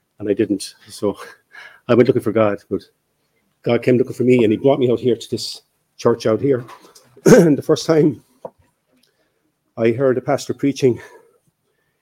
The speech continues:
uh, he, he preached a message on addiction. He said that, um, alcoholism was not a disease, that it was sin. And, uh, he said, "If it was a disease, it's the only disease I know that you can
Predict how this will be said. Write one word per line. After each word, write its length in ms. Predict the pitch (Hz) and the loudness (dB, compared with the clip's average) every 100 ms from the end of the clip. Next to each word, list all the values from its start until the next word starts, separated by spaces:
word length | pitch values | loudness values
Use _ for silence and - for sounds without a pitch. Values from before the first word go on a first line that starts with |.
| _ _ _ _ | _ _ _ _
uh, 140 | 107 104 | -8 -4
he, 260 | 127 117 | -2 -4
he 240 | 110 - 117 | -6 -10 -10
preached 300 | - 131 123 | -6 -6 -4
a 20 | |
message 340 | 127 - 104 | -6 -6 -8
on 120 | 113 | -2
addiction. 440 | 107 120 - 113 95 - _ _ _ _ _ - | -2 -2 -6 -8 -8 -12 _ _ _ _ _ -12
He 80 | 117 | -10
said 240 | - 117 | -4 -4
that, 240 | 117 110 120 | -2 -6 -4
um, 400 | 110 107 107 - _ - | -2 -2 -4 -8 _ -10
alcoholism 600 | 135 123 120 104 107 90 - _ _ _ _ _ _ _ | -8 -6 -4 -2 -2 -4 -12 _ _ _ _ _ _ _
was 440 | - 104 - - - _ _ - | -4 -4 -4 -12 -18 _ _ -8
not 220 | 120 - - | -8 -8 -16
a 80 | 123 | -8
disease, 600 | 95 107 139 110 - - _ | -4 0 2 0 -4 -16 _
that 100 | 107 | -10
it 80 | 95 | -6
was 140 | 101 | -6
sin. 300 | - 131 101 _ _ _ _ _ _ _ _ _ _ _ | -2 -2 -2 _ _ _ _ _ _ _ _ _ _ _
And, 280 | 101 101 98 | -12 -6 -4
uh, 280 | 104 101 101 92 _ _ _ _ _ _ _ - | -4 -4 -6 -12 _ _ _ _ _ _ _ -8
he 100 | 110 | -4
said, 140 | 117 | -2
"If 80 | 107 | -2
it 40 | |
was 220 | 107 127 127 | 0 0 0
a 40 | |
disease, 440 | 113 101 113 110 | -4 0 0 0
it's 100 | 110 | -6
the 100 | - | -4
only 140 | 117 117 | -2 0
disease 420 | 107 117 113 110 | -2 0 0 0
I 120 | 117 | 0
know 200 | 117 107 | 0 0
that 180 | 104 - | -4 -8
you 60 | - | -6
can 340 | 110 101 98 | -4 -4 -8